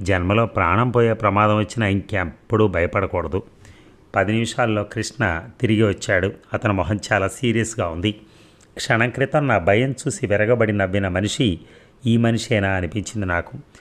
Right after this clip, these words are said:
గదిలోకి తిరిగి వచ్చిన అతను నా వైపు చూడలేదు. లాంతర్ టేబుల్ మీద పెట్టి పేపర్ ఒకటి తీసుకుని పడకుర్చీలో కూర్చుని చదవసాగాడు. నేను అతన్ని చూడసాగాను.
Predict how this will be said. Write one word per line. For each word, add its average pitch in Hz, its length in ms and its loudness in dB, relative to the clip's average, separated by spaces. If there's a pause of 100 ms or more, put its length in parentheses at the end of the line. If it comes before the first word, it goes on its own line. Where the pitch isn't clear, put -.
(400)
గదిలోకి 104 360 4
తిరిగి 101 280 -2
వచ్చిన 110 240 -2
అతను 104 260 -2
నా 87 200 -2
వైపు 95 260 0
చూడలేదు. 92 540 -4 (200)
లాంతర్ 101 520 0
టేబుల్ 101 340 -2
మీద 95 260 -2
పెట్టి 110 220 -4
పేపర్ 101 380 -2
ఒకటి 98 240 -4
తీసుకుని 101 480 -4 (460)
పడకుర్చీలో 104 580 0
కూర్చుని 104 360 -4
చదవసాగాడు. 92 800 -2 (240)
నేను 95 220 0
అతన్ని 95 320 -4
చూడసాగాను. 92 800 -4